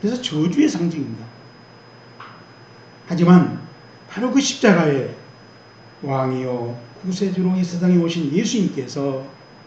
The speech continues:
못 박혀 사형당하셨습니다. 아무런 죄도 없으신 예수님께서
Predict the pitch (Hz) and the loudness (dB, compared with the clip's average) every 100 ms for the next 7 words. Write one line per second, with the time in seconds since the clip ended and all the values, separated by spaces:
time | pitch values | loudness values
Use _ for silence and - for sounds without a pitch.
0 | - - - - 139 123 131 113 120 123 | -20 -20 -20 -18 -14 -12 -12 -10 -8 -8
1 | 113 - - - - - - - - - | -8 -14 -18 -20 -20 -20 -20 -20 -20 -20
2 | - - 156 190 220 220 131 120 120 - | -18 -14 -6 -6 -6 -8 -10 -12 -14 -18
3 | 135 - - - - - - - - - | -20 -20 -20 -20 -20 -20 -20 -20 -20 -20
4 | - - - - - - - - - - | -20 -20 -20 -20 -20 -20 -20 -20 -20 -20
5 | - - - - - 220 175 175 226 277 | -20 -20 -20 -16 -10 -8 2 6 8 10
6 | 240 202 208 208 156 170 175 165 156 - | 8 6 8 6 6 -2 -2 -2 -2 -4
7 | 135 123 120 113 | -6 -6 -10 -12